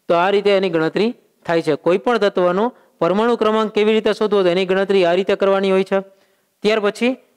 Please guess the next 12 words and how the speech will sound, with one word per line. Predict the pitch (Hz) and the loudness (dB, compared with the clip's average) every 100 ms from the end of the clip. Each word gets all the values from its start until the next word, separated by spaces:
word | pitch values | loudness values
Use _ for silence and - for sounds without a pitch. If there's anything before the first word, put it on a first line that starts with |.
| _ | _
એસ | - 233 233 | -2 -2 -2
અને | - 202 | -4 -4
પી | 196 226 | -2 0
વિભાગના | 226 202 220 226 | 0 0 -2 -2
પરમાણુ | 208 208 214 220 | -2 -2 0 0
ક્રમાંક | 196 214 214 | 0 0 -2
કેમ | - 220 | -2 -2
શોધવા | 208 220 190 156 | -2 0 0 0
એ | 196 | 0
આપણે | 202 196 220 | -2 0 -2
જોઈ | 180 196 | 0 0
લીધું. | 160 127 | -2 -4